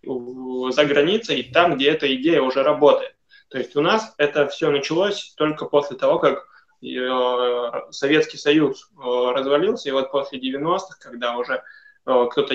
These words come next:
начал, э, ездить за границу, приносить свои, привозить идеи в Россию, адаптировать их под наш рынок, э, да, это получило развитие у нас сейчас, но оно не так сейчас активно, в принципе, развито, как хотелось бы, мне кажется.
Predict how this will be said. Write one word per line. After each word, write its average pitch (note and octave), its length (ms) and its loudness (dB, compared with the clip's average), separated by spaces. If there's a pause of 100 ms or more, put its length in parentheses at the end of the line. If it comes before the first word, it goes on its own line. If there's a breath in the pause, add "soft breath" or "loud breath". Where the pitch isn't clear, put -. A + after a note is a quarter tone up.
начал, C3 540 -2
э, B2+ 300 -6
ездить C3 340 -4
за C3+ 100 0
границу, D#3+ 600 2 (300 soft breath)
приносить C3 520 -4
свои, C3 480 -4
привозить C#3 560 -2
идеи C3+ 260 2
в C3 60 0
Россию, D3 480 0
адаптировать C3 560 0
их - 120 -20
под - 120 -8
наш C3+ 240 -4
рынок, F3+ 360 -2 (480 soft breath)
э, B2 320 2
да, C3 200 4
это B2+ 160 -4
получило C#3 500 0
развитие C3+ 480 -2
у B2 80 2
нас B2 240 -2
сейчас, - 360 -4
но C3+ 420 -2
оно C3+ 200 -2
не C3+ 140 -2
так C#3 240 2
сейчас - 360 -14
активно, B2+ 360 -10
в - 80 -20
принципе, B2+ 400 -12
развито, B2 400 -2
как - 260 -10
хотелось B2+ 460 0
бы, A#2+ 140 -12
мне A#2 180 -12
кажется. - 460 -14